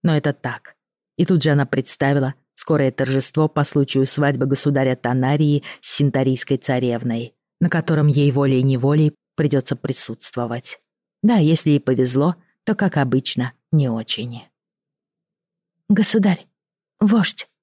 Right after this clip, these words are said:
подала голос молчавшая до сих пор Герика.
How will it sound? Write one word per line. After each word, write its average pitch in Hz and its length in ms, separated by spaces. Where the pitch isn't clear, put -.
подала 151 320
голос 156 320
молчавшая 143 520
до 139 100
сих 143 220
пор 143 180
Герика. 123 580